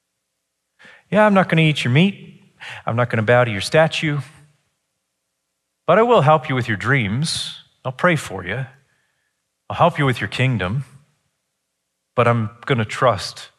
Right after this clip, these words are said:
the God of the universe." You've probably prayed for yourselves. Sure, so am I. What kind of world we're living in now? Yep. But we're called to this time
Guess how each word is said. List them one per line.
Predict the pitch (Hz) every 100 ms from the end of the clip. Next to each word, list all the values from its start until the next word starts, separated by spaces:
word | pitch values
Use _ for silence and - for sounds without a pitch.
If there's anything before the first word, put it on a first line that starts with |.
| _ -
the |
God | 98 110 104 98
of | 90 -
the | 101
universe." | 92 98 85 95 131 - - _ _ _ _ _ _ _ _ _ _ _ _ _ _ _ _ _ _ _ _ _ -
You've | 110 -
probably | 120 113
prayed | - 131 123
for | -
yourselves. | 110 107 - 139 202 208 - - _ _ _
Sure, | - 123 127 - _ _ _
so | - 196
am | 180
I. | 110 90 - _ _ _ _ _ _ _ _ _ _ _ _
What | 107
kind | - 127
of | 110
world | 120 131 110
we're | 117
living | 123 131 139
in | 139
now? | 139 147 175 - _ _ _ _ _
Yep. | - 175 _ - _ _ _ _ _ _ _ _ _ _
But | 113
we're | 110 113
called | - 151 139 107 104 123 -
to | -
this | 110 135 -
time | - 110 101 98 104